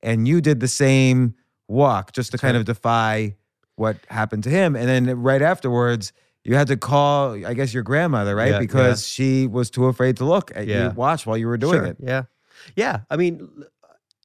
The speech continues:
Speaker 2: obviously that was a very emotional walk. It was something that
Speaker 1: Sure.
Speaker 2: I'd wanted to do my whole life, seeing these videos of my great-grandfather,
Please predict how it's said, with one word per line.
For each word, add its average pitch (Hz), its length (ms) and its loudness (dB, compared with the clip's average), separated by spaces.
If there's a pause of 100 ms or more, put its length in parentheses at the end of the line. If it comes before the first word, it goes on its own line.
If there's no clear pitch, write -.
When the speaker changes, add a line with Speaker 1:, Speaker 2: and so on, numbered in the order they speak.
(560)
Speaker 2:
obviously 156 560 0
that 117 240 -2
was 110 160 -8
a 110 40 -6
very 110 220 0
emotional 110 400 -2
walk. 92 280 -2
It - 40 -12
was - 100 -14
something 110 320 -4
that 95 100 -4
Speaker 1:
Sure. 113 100 2
Speaker 2:
I'd 101 100 -2
wanted 101 260 0
to 90 60 -6
do 98 100 -2
my 95 160 -2
whole 87 240 -4
life, 95 300 -4
seeing 104 300 -4
these 95 180 -8
videos 98 380 -4
of 92 40 -10
my 95 100 -2
great-grandfather, 92 680 -6